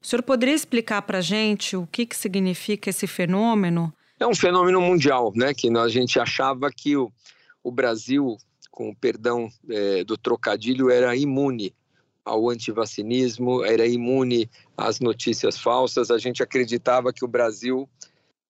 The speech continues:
Speaker 2: era o país do carnaval, do futebol, do samba e da vacinação. O Brasil e o continente americano foram pioneiros na erradicação, na eliminação de doenças.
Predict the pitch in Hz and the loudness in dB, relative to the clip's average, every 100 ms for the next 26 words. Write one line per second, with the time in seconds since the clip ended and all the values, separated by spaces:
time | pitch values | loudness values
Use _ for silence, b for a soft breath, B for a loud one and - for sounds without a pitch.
0 | _ - - - - 170 165 - 151 156 | _ -14 -10 -6 -4 -2 -2 0 2 4
1 | 143 123 135 127 113 131 123 123 117 143 | 2 0 0 0 -2 -2 -2 -2 -2 0
2 | 160 165 165 151 131 123 - - 107 113 | 2 4 2 0 -6 -10 -10 -12 -6 0
3 | 143 156 156 151 147 127 107 - 139 156 | 4 4 2 0 -6 -10 -16 -4 0 0
4 | 156 147 147 143 151 151 147 151 - 147 | 0 0 2 2 2 0 0 -2 -2 -4
5 | 127 - 127 101 92 101 _ 120 101 110 | -4 -2 -4 -4 _ _ _ -10 -4 -2
6 | 110 113 139 143 123 113 123 113 113 117 | -2 -2 0 2 2 0 -2 0 0 -2
7 | 113 117 113 110 - 120 127 131 - B | 0 0 2 0 2 2 2 0 -6 B
8 | B B B _ - 113 113 120 113 98 | B B B _ -4 0 2 0 -2 -6
9 | 90 - - 147 127 123 151 143 107 - | -10 -14 0 2 4 4 2 2 -2 -6
10 | 113 110 113 - 117 110 - 127 123 117 | -4 -2 -4 -4 -6 -6 -4 -2 0 -2
11 | 113 113 110 104 117 113 107 101 107 117 | -2 -4 -4 -4 -4 -2 -2 2 2 2
12 | 127 - 120 | 0 -2 -4